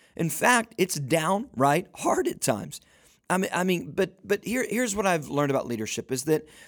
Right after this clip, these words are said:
leadership, i-, it's not about the easy times. I mean, great leadership isn't really needed when things are going well and they're going smooth and all of that. In fact, I would sort of argue sometimes that leadership is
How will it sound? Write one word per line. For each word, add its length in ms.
leadership, 840
i-, 140
it's 180
not 180
about 260
the 140
easy 220
times. 400
I 60
mean, 200
great 380
leadership 760
isn't 360
really 280
needed 480
when 260
things 320
are 40
going 320
well 360
and 100
they're 80
going 300
smooth 680
and 120
all 160
of 80
that. 240
In 100
fact, 300
I 120
would 180
sort 180
of 80
argue 320
sometimes 520
that 100
leadership 520
is 220